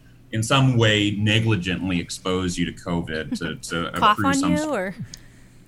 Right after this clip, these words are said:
Speaker 2: they have to, like, cough on you, or what do they have to do to be,
Speaker 1: <laughs>
Speaker 2: uh,
Speaker 1: They, if, if, well, so without providing legal advice, because that's not my intent here, but
Speaker 2: Sure.
Speaker 1: my read of it is, and this, all these things would have to be litigated in court to really define the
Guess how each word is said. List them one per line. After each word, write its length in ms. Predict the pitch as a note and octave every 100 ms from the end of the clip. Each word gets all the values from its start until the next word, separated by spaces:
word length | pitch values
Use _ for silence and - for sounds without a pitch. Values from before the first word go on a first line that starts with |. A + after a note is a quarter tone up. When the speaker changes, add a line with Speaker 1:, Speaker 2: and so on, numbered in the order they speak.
| -
Speaker 2:
they 80 | -
have 60 | A3+
to, 60 |
like, 160 | G#3+ G3
cough 360 | - F#3+ F#3 A3+
on 160 | G3+
you, 260 | G3+ G#3 G#3
or 100 | F3
what 120 | F#3
do 60 | F#3+
they 100 | F#3+
have 180 | E3+
to 80 | -
do 240 | D#3+ E3+ E3
to 120 | -
be, 200 | E3 D#3+ C3 -
Speaker 1:
<laughs> 140 | -
Speaker 2:
uh, 160 | F#3+ F#3+ D3+ - - - - - - - - -
Speaker 1:
They, 280 | D3 C#3+ C#3 A#2+
if, 220 | C#3 -
if, 240 | C3+ B2 - - A2+ - -
well, 500 | C#3+ C3+ C3 A#2+ - A#2+ C3 A#2+ A2+ A2+ A2+
so 200 | A2 C3+
without 460 | A#2 A#2 B2+ C3 C3
providing 400 | A#2 A2 G#2+ F#2+
legal 260 | G2 F2+ E2
advice, 420 | C#2 C#2 C#2 -
because 160 | -
that's 280 | D#2 E2 -
not 260 | E2 D#2+ D2
my 120 | D#2
intent 280 | C#2+ D2+ D2
here, 160 | C#2 C2+
but 220 | - -
Speaker 2:
Sure. 80 | F#2
Speaker 1:
my 120 | G2
read 360 | G2+ A#2+ A2+
of 160 | A2 F2+
it 140 | F2
is, 260 | E2+ D#2+ -
and 340 | A2 B2 B2
this, 160 | C3 D3+
all 220 | A#2 B2+
these 200 | B2+ A2
things 180 | G#2+ F2
would 80 | F#2+
have 100 | F#2
to 60 |
be 60 | F2
litigated 460 | E2+ D#2+ E2 D#2+ C#2+
in 80 |
court 240 | C#2 F2 D#2+
to 80 | D#2
really 180 | D#2 D2
define 400 | E2 E2+ D#2 D2
the 320 | C#2+ C#2+